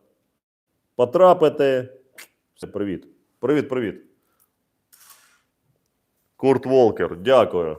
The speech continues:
Я рад, що я тобі підіймаю настрій. Ну, от Труско, Павло, не розуміє, що тут відбувається, са-, сатира, блядь.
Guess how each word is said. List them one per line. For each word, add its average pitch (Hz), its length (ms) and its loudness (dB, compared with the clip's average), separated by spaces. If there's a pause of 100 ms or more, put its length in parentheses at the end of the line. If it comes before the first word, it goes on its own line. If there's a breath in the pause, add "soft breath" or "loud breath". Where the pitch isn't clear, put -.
Я 117 140 0
рад, 110 200 0
що 101 120 -8
я 95 80 -4
тобі 87 280 -8 (640)
підіймаю 104 540 -4
настрій. 85 560 -8
Ну, 147 100 2
от 165 240 4
Труско, 214 480 6
Павло, 151 380 6
не 127 100 2
розуміє, 127 460 0
що 101 120 -14
тут 95 140 -16
відбувається, 107 580 0
са-, 107 280 -8
сатира, 101 680 -4
блядь. 85 180 -4